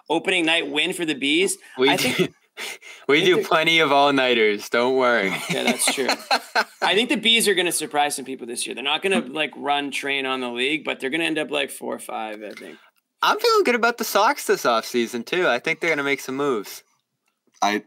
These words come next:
Speaker 3: how can you know that? You don't know
Speaker 1: What?
Speaker 3: who's in charge.
Speaker 1: Yeah, what moves are they gonna make?
Speaker 2: We know who's in charge. It's Cora. Whoever they put in there is just gonna be answering the hem.
Speaker 3: That doesn't
Speaker 1: Yeah.
Speaker 3: make sense to me.
Speaker 2: I mean,
Speaker 1: I
Speaker 2: how
Speaker 1: don't
Speaker 2: you
Speaker 1: like
Speaker 2: gonna hire
Speaker 1: this.
Speaker 2: someone who can't hire a coach?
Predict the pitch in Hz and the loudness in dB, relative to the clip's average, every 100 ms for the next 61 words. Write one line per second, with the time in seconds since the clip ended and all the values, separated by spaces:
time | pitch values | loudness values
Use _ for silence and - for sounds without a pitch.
0 | - - 135 160 185 190 180 214 220 113 | -6 0 0 0 -2 0 2 2 2 2
1 | 120 143 175 175 190 190 196 - 302 403 | 2 2 2 2 0 -2 0 2 2 2
2 | - 202 87 147 - - 139 147 175 175 | 0 0 0 0 -2 -4 -4 -2 0 0
3 | 180 165 151 147 143 131 147 143 131 123 | 0 -2 -4 -4 -4 0 0 2 4 2
4 | 113 104 - 95 90 87 104 - 95 90 | 0 -8 -4 -2 -2 -4 -10 -10 -8 -6
5 | 82 82 - _ - _ - 120 120 117 | -6 -8 -12 _ -20 _ -4 0 2 2
6 | 117 107 117 104 95 92 90 - - 101 | -2 -2 -2 -4 -4 -6 -6 -8 -8 -8
7 | 95 87 90 85 - 85 82 82 80 80 | -8 -6 -6 -8 -12 -14 -12 -12 -14 -16
8 | _ _ _ _ _ _ - 151 190 185 | _ _ _ _ _ _ -8 -4 0 0
9 | 185 175 - 160 165 - 110 90 76 - | 0 0 2 0 0 0 0 -2 -4 -10
10 | _ _ _ _ _ - _ _ _ _ | _ _ _ _ _ -20 _ _ _ _
11 | _ _ _ _ _ _ _ - 113 117 | _ _ _ _ _ _ _ -6 -4 0
12 | 147 127 127 131 117 131 139 123 120 113 | 2 2 2 2 2 2 0 0 -2 -2
13 | 110 127 113 113 113 110 98 127 113 - | -2 -2 -2 0 0 0 0 0 0 -2